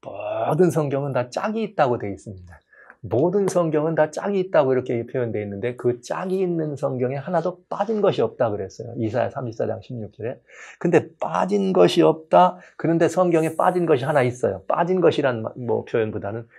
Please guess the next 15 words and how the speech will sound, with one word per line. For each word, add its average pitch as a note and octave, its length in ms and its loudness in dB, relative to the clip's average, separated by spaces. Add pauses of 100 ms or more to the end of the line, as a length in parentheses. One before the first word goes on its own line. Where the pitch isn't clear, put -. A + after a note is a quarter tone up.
(140)
우리들에게 B2 760 4
비밀로 C#3+ 580 4
되어 A#2 160 2
있는 G#2+ 160 0
게 A2 80 -6
하나 A2+ 160 -2
있어요. G#2+ 180 -4
그게 C#3 220 2
뭐냐? G2+ 280 -4 (640)
마태복음 D3+ 760 -2
이십사 C#3 360 -4
장 B2+ 200 -2
삼십육 A#2 580 -6
절에 A2 220 -4
보면 G2+ 340 -10